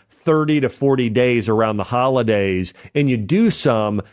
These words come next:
maybe it's just less. But I would say planning ahead and time boxing, which is the, the, the productivity habit that I follow. Time boxing has been shown to be the most effective way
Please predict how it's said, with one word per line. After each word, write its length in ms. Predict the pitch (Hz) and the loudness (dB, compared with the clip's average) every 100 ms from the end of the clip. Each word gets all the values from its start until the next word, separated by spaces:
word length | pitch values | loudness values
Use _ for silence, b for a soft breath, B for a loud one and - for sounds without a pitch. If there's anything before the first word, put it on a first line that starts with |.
| b | b
maybe 420 | 113 127 131 123 | -2 0 0 0
it's 160 | 117 - | -2 -4
just 320 | 117 104 - | -2 -2 -2
less. 220 | 107 98 | -2 -2
But 140 | - 220 | 0 -2
I 20 | |
would 80 | 285 | 0
say 140 | 220 | -2
planning 560 | 120 - 151 175 175 135 | -4 -4 -2 0 0 -2
ahead 320 | 113 139 143 | 0 0 2
and 120 | 110 | -2
time 380 | - 113 113 131 | -4 -2 -2 0
boxing, 540 | 135 139 - 185 175 | 0 -2 -2 -2 0
which 160 | 135 120 | 0 -2
is 120 | 110 | -2
the, 220 | 120 104 - b b | 0 0 -4 b b
the, 180 | 127 123 | -2 0
the 120 | 120 | 0
productivity 640 | - - 131 127 143 120 120 | -4 -2 -2 -2 -2 0 -2
habit 340 | 107 120 117 | 0 -2 -2
that 100 | 110 | 0
I 120 | 101 110 | 0 0
follow. 400 | 135 127 143 143 | 0 0 0 0
Time 240 | 147 139 | 0 0
boxing 360 | 131 123 - 127 | 0 -2 -2 -4
has 100 | 107 | -2
been 100 | 110 | -4
shown 140 | 131 | -2
to 60 | 117 | 0
be 60 | |
the 100 | 110 | 0
most 440 | 107 110 117 135 - | 0 2 2 0 -2
effective 540 | - - 117 - 107 | -2 -2 -2 -2 -2
way 540 | 101 107 107 123 160 | 0 0 0 0 -2